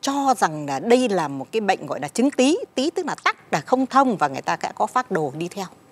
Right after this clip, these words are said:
Cái phương pháp thứ ba tôi đề cập đến đấy chính là ngoại khoa. Nói chung là đã đến cái trường hợp ngoại khoa ấy, thì người ta, người ta sẽ phải tính toán rất là kỹ, chỉ định theo, ờ, từng các cái người bệnh một. Đó là ba phương pháp có thể là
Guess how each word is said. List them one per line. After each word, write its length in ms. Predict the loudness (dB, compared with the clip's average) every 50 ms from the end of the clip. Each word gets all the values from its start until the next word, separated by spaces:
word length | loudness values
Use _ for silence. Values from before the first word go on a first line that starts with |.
| 0
Cái 100 | 0 0
phương 220 | 2 2 -2 -2 0
pháp 180 | -2 -4 -4 -2
thứ 120 | -2 -2 0
ba 320 | 4 4 4 4 4 2
tôi 140 | 2 2 4
đề 160 | 6 4 2
cập 200 | 4 2 0 0 0
đến 260 | 0 -2 0 0 2 2
đấy 180 | 2 2 2 0
chính 160 | -2 -2 -2
là 80 | -2
ngoại 180 | -2 -2 -4 -6
khoa. 220 | -6 -8 -10 -10 -10 -12 -16 -20 -20 -20 -20 -20 -20 -14 -4
Nói 140 | 0 0 2
chung 360 | 2 2 2 2 4 4 2
là 120 | 2 0 0
đã 160 | 0 -2 0
đến 240 | 2 2 2 2 0
cái 120 | -2 -4
trường 200 | -2 -4 -4 -2
hợp 140 | -4 -6 -6
ngoại 180 | -6 -8 -8
khoa 380 | -8 -8 -8 -6 -6 -4 -4 -4
ấy, 100 | -4 -6 _ -10
thì 120 | -12 -10
người 180 | -10 -10 -12 -8
ta, 280 | -4 -2 -2 -2 -2 -4 -8 -20 -20 -18 -10 -8
người 120 | -8 -4
ta 140 | -2 -2 0
sẽ 140 | 2 0 2
phải 160 | 2 0 -2
tính 260 | 0 2 2 2 4
toán 280 | 4 2 0 0 0 -2
rất 140 | -4 -2
là 100 | -2 -4
kỹ, 380 | -4 0 -2 -2 -2 0 -4 -4 0
chỉ 220 | 0 0 0 0 -2
định 160 | -2 -2 -2 -6 -8 -4
theo, 240 | -2 -2 -2 -2 -4 -8 -16 -16 -18 -16 -6 0
ờ, 120 | 0 0 0 2
từng 260 | 2 2 2 2 -2 0
các 160 | 0 0 0 2
cái 160 | 0 -2 0
người 160 | 0 0 0
bệnh 240 | 0 -2 -2 -2 -6
một. 100 | -8 -8 -12 -20 -20 -20 -20 -20 _ _ -6
Đó 180 | -2 -2 -2 0
là 120 | -2 -4
ba 240 | -2 0 2 2 2
phương 240 | 2 0 -2 -2 0
pháp 220 | 0 -2 -2 -2 -2
có 80 | -4 -4
thể 220 | -4 -2 -4 -4
là 120 | -4 -6